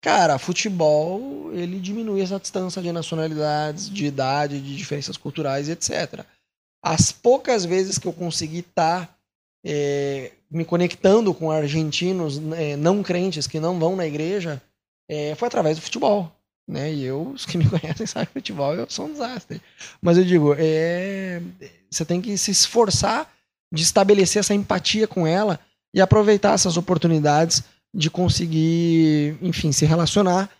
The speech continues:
e encontrar oportunidades de poder fazer amizade, né? Que isso, ainda mais falando sobre ser missionário,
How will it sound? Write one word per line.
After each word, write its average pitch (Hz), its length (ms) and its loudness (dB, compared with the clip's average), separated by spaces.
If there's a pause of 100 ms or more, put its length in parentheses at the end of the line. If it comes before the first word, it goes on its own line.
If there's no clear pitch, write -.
(280)
e 226 60 -2
encontrar 247 420 4
oportunidades 185 760 4
de 175 380 -4
poder 165 260 0
fazer 156 260 4
amizade, 143 560 0 (300)
né? 135 220 -8
Que - 160 -8
isso, 143 260 -8 (400)
ainda 143 220 0
mais 151 260 2
falando 147 340 0
sobre 135 260 -4
ser 160 220 0
missionário, 147 840 -2